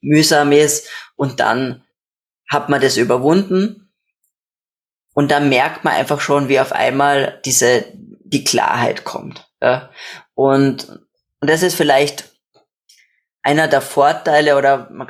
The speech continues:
könnte ja fragen, okay, warum sollte ich mir das überhaupt antun? <laughs> Ja,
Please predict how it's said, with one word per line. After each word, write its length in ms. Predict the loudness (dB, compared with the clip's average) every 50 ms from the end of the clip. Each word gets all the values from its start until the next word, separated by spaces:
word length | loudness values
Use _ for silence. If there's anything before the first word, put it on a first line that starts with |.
| -18 _ _
könnte 180 | -6 -2 0 0
ja 40 | 0
fragen, 240 | 2 2 2 2
okay, 200 | 0 -2 -2 -2
warum 180 | -2 -2 -2 -2
sollte 260 | -2 -2 -2 -2 -4
ich 60 | -6
mir 100 | -4 -4
das 120 | -4 -2 0
überhaupt 260 | 0 -2 -2 0 0
antun? 580 | -2 -2 -2 -4 -4 -2 -2 -2 -2 -8 -10 -4
<laughs> 380 | -4 -2 -2 -2 -4 -4 -2 0
Ja, 200 | 0 2 2